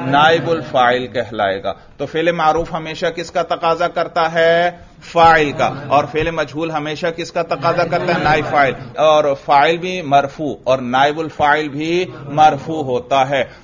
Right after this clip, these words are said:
जबकि इबारत में किसी जगह आपको पता चल जाए या कोई आपको बता दे कि ये लफ्ज फाइल है, तो साथ ही आप एक दूसरी बात भी समझ जाएं कि इस पर रफा पड़ना है, क्योंकि फाइल हमेशा क्या होता है?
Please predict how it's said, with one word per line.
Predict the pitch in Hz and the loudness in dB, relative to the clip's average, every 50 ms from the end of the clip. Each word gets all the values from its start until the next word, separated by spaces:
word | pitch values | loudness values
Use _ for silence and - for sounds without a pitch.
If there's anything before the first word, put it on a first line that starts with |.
| - - | -18 -16
जबकि | 120 117 175 247 262 247 233 220 214 190 | -4 0 2 2 2 2 -2 -6 -6 -6
इबारत | 180 165 151 160 170 - 202 214 208 196 | -4 2 4 6 6 6 6 4 2 -2
में | 175 170 | -10 -12
किसी | - - 190 180 - 214 208 | -10 -8 -10 -8 -8 -8 -6
जगह | 175 185 175 165 185 | -4 -2 -2 0 2
आपको | 156 87 131 151 151 151 151 - 175 170 | 2 2 4 4 2 2 0 -4 -10 -6
पता | - - 143 139 - 156 156 | -2 0 0 0 2 0 0
चल | 151 - - 135 131 127 120 | 0 0 0 0 0 0 0
जाए | 120 139 139 127 107 71 - | -2 -2 -2 -2 -2 -4 -4
या | 135 | -6
कोई | 131 - 160 156 151 | -6 -6 -6 -2 2
आपको | 139 131 131 - - 156 135 | 2 2 2 2 -2 -6 -4
बता | 107 113 107 - - 120 120 110 | -2 -2 -2 0 2 2 2 2
दे | 98 104 131 151 165 151 - - - - - - - | 2 0 0 0 0 0 -2 -4 -10 -20 -20 -12 -8
कि | 139 | -6
ये | 135 123 120 139 151 156 151 151 | -6 -6 -4 -4 -2 -2 -2 -2
लफ्ज | 131 113 113 127 139 135 - - - - | -2 0 2 2 2 0 -2 -10 -20 -12
फाइल | - - 117 110 110 107 101 107 120 127 123 113 | -4 0 2 4 4 4 2 0 -2 -6 -8 -8
है, | 110 120 123 123 107 - - - - - | -6 -2 -2 -2 -2 -2 -6 -14 -16 -14
तो | 131 | -14
साथ | 123 - - 151 139 147 156 156 156 | -12 -6 0 2 4 6 6 4 2
ही | - - 180 | 0 -2 2
आप | 165 156 151 151 - | 4 4 4 4 0
एक | 135 123 113 | -6 -10 -8
दूसरी | 127 139 135 - 160 165 156 | -10 -10 -10 -8 -8 -8 -2
बात | 135 143 135 131 | 2 2 2 2
भी | 123 131 135 | 0 -4 -10
समझ | 123 - 139 127 127 123 113 | -8 -8 -6 -6 -4 -4 -6
जाएं | 95 110 113 101 98 87 - - - - | -6 -6 -6 -6 -6 -8 -12 -18 -16 -12
कि | 135 131 | -10 -10
इस | 123 - | -10 -6
पर | - 143 139 113 98 104 | -4 -2 -2 -2 -2 -2
रफा | 101 - - 135 123 | -2 -2 0 -2 -2
पड़ना | 117 - 101 92 92 95 101 98 101 | -2 -2 -4 -4 -4 -4 -4 -4 -4
है, | 101 117 113 98 - - - - - | -2 -4 -4 -6 -6 -10 -20 -16 -12
क्योंकि | 131 123 110 131 120 | -10 -8 -6 -6 -6
फाइल | 120 - 127 120 131 131 123 | -2 0 2 2 2 2 0
हमेशा | 127 127 123 127 127 123 - 143 135 | -4 -4 -4 -4 -6 -4 -2 -2 -2
क्या | 135 147 143 | 2 2 4
होता | 139 147 143 139 143 147 147 147 | 4 4 2 0 2 4 4 4
है? | 147 151 151 156 160 165 185 185 175 | 4 4 6 6 6 4 2 -2 -8